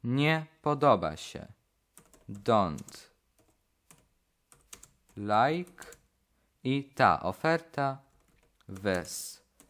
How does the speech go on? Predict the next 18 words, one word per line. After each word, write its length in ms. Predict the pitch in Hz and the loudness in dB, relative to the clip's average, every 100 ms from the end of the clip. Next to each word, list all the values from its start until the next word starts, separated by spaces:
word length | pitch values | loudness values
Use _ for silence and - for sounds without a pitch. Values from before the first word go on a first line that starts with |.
| _ _ _ | _ _ _
offer. 640 | 131 131 - - - 78 78 _ - _ - _ - - _ _ - _ | -4 -4 -8 -10 -6 -6 -10 _ -20 _ -20 _ -20 -20 _ _ -20 _
Możemy 380 | 113 117 127 123 | -8 -4 -4 -4
także 480 | 123 123 107 120 113 | -4 -4 -4 -6 -4
nawet 340 | 110 107 - | -8 -10 -12
dodać 580 | 113 101 95 95 - - _ _ _ | -6 -4 -4 -6 -12 -20 _ _ _
widzę 680 | 104 113 160 107 - 78 - - _ _ - - _ | -8 -2 -2 -2 -4 -4 -4 -16 _ _ -20 -20 _
albo 220 | 90 92 | -12 -8
na 120 | 90 | -8
przykład 460 | 90 - 101 101 - | -10 -12 -10 -12 -10
myślę. 540 | 113 117 95 - 60 60 - | -4 -2 -2 -8 -12 -12 -10
O, 200 | 92 - _ - | -10 -10 _ -8
myślę. 540 | 113 101 - - - - - _ - _ 110 | -6 -6 -8 -12 -14 -18 -20 _ -20 _ -6
I 60 | 104 | -6
think 760 | - - 170 92 - - - - _ - - _ _ _ _ _ _ _ _ - | -2 2 2 0 -6 -18 -20 -20 _ -20 -20 _ _ _ _ _ _ _ _ -14
your 560 | 110 131 113 82 78 - _ _ _ | 2 6 8 6 0 -12 _ _ _
clients 1040 | - 131 127 110 113 135 165 196 - - - _ _ - | -10 2 6 6 4 0 -2 -6 -10 -16 -16 _ _ -18
don't 460 | 120 143 170 170 - | 0 2 2 -4 -4
like 540 | 123 113 107 113 - | 2 4 2 -4 -16